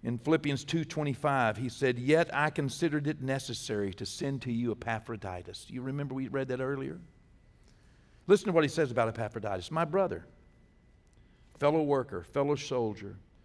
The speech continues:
but your messenger and the one who ministered to my need." He was a congregation member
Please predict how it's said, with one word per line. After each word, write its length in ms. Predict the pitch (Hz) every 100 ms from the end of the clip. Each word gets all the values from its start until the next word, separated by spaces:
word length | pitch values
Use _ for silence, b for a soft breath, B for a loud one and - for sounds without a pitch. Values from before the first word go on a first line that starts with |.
| b b b b b -
but 100 | 131
your 220 | 135 151
messenger 600 | 135 139 139 113 98 101
and 140 | 104 104
the 60 |
one 160 | 110 120
who 140 | 110
ministered 420 | 113 113 101 - -
to 60 |
my 180 | 92 95
need." 380 | 95 101 90 82 B B
He 160 | - 185
was 160 | 175 139
a 60 |
congregation 720 | 143 151 139 131 139 139 - 107
member 300 | 98 90